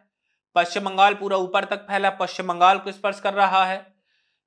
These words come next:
अरुणाचल प्रदेश को स्पर्श कर रहा है और असम को, ठीक ना। तो हम लिख लेंगे, हम लिखेंगे सिक्किम को स्पर्श करता है, सिक्किम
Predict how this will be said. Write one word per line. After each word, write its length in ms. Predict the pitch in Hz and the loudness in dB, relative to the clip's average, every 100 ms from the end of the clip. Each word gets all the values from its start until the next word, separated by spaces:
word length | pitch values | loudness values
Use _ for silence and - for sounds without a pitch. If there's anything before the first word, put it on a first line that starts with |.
| _ 160 | _ 2
अरुणाचल 480 | 180 185 190 202 | 4 4 2 -2
प्रदेश 380 | 196 185 180 190 | -4 -6 -4 -6
को 120 | 190 196 | -6 -8
स्पर्श 320 | - 196 190 | -2 -2 0
कर 140 | 190 | 2
रहा 160 | 190 190 | 4 4
है 160 | 196 | 4
और 280 | 214 208 202 175 | 2 0 -2 -4
असम 340 | 165 165 113 | -2 -4 -4
को, 160 | 101 104 | -12 -14
ठीक 160 | 190 233 | -10 -2
ना। 120 | 214 117 _ _ _ - | -2 -2 _ _ _ -2
तो 60 | |
हम 80 | 170 | -2
लिख 160 | 185 226 | -2 2
लेंगे, 320 | 226 226 233 254 - _ _ | 2 2 -2 -2 -18 _ _
हम 140 | - 185 | -2 0
लिखेंगे 360 | 185 202 202 185 | 0 0 -2 -4
सिक्किम 460 | - 185 - 208 | -4 -4 -2 -2
को 140 | 214 208 | -2 -4
स्पर्श 320 | 208 208 208 | 0 0 2
करता 340 | 208 202 202 | -2 2 0
है, 200 | 190 220 - _ - _ _ _ - _ - | 0 -6 -16 _ -20 _ _ _ -20 _ -16
सिक्किम 580 | - 180 - 202 226 | -6 -6 -2 -2 -4